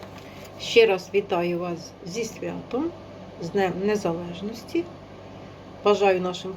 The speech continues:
хлопцям вистояти в цій клятій війні, прийти всім живим і здоровим. Отак. Мені дуже сподобалось сьогодні привітання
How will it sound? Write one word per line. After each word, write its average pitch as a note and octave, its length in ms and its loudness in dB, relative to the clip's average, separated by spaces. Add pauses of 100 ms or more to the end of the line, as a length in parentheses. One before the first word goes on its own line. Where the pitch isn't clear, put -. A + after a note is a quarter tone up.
хлопцям F3+ 400 0 (1080)
вистояти C4+ 760 6
в - 200 -12
цій C4 300 4
клятій A#3+ 500 4
війні, A#3+ 480 -2 (260)
прийти F3 340 2
всім F3+ 320 -2
живим A3 380 6 (140)
і G#3+ 60 -2
здоровим. F3 580 -2 (3750)
Отак. - 600 -10 (840)
Мені F#3+ 200 2
дуже F#3+ 280 2 (120)
сподобалось F#3+ 680 4
сьогодні F3+ 360 0
привітання C4+ 720 2